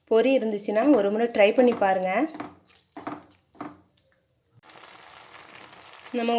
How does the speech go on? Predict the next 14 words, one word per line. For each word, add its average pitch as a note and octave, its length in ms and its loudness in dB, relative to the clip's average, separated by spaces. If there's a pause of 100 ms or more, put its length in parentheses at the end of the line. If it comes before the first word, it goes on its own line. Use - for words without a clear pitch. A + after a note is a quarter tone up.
ஊத்துன C4 340 2
நெய்லாம் A#3+ 420 4 (120)
நல்லா A3 260 0 (120)
பிரிஞ்சு B3 420 4
வருது. G3+ 320 4 (2500)
சட்டியில் A3+ 460 4
ஒட்டாம G#3+ 420 0 (640)
ஹல்வா G#3+ 240 4 (100)
நல்லா G#3 300 2
திரண்டு G3+ 380 2
வந்துருச்சு. F#3+ 440 -4 (1600)
இப்போ G#3+ 180 0 (240)
வறுத்து A3+ 320 2
வச்ச A3 240 0